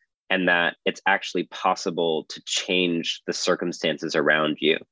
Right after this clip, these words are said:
And so while I couldn't have physical mobility, I had deep mobility of my imagination. And so what I actually understand now is that I had to shut off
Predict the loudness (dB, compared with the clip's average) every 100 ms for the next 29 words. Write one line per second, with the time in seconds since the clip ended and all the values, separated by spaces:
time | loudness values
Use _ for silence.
0 | -20 -20 -10 -4 0 4 6 6 6 4
1 | 0 -6 -4 -4 -6 -4 -2 0 -2 -4
2 | -14 -8 0 2 4 2 2 2 2 0
3 | 0 -2 -4 -10 _ _ -4 2 2 2
4 | 4 4 4 2 2 4 4 6 2 2
5 | -2 0 -2 -4 -4 -6 -6 -6 -6 -10
6 | _ _ _ -4 0 0 2 4 6 6
7 | 4 -2 _ _ _ _ -4 2 4 6
8 | 4 4 2 -2 -4 -4 -6 -6 -2 0
9 | 2 4 2 0 0 0 -2 -4 0 2
10 | 2 -2 -18 _ -14 -10 -2 0 0 0
11 | 2 2 -2